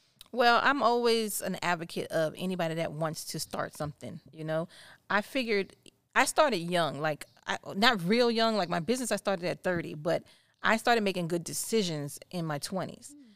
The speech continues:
Speaker 1: And so I bought my house when I was twenty-three years old.
Speaker 2: Mm-hmm.
Speaker 1: So I always felt like anybody that's young and wants to start something and they need a little guidance, if I had that guidance back then, I would be, like,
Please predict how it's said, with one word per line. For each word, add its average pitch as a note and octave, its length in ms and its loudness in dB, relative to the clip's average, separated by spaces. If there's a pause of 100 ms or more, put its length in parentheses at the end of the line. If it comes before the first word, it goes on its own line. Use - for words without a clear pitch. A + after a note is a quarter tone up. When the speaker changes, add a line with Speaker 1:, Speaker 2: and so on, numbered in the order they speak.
(140)
Speaker 1:
And E3 140 -4
so F#3 160 0
I F#3 100 4
bought G3 200 2
my E3+ 160 2
house F3 460 0
when E3 120 -4
I D#3 60 -2
was D#3 140 -6
twenty-three F3 400 -6
years D#3+ 300 -4
old. E3+ 280 -4
Speaker 2:
Mm-hmm. F#3 100 -18 (200)
Speaker 1:
So G3+ 200 4
I F#3 120 6
always C4+ 360 2
felt A3+ 200 4
like F3+ 240 0
anybody A3+ 420 0
that's E3+ 240 -4
young F#3 420 -2
and E3 140 -4
wants F3+ 180 -4
to F3 80 -8
start F3 340 -4
something F3 440 -6
and D#3+ 140 -6
they D#3+ 80 -4
need F3+ 140 -4
a F3 40 -4
little E3 140 -2
guidance, E3+ 600 -4 (400)
if F3+ 140 -4
I A#3+ 60 2
had A#3+ 320 -2
that A3+ 160 -2
guidance A3+ 400 0
back G#3+ 240 -4
then, A#3 400 -4 (160)
I C4+ 100 -6
would F3 160 -2
be, F#3 180 -4
like, E3+ 260 -4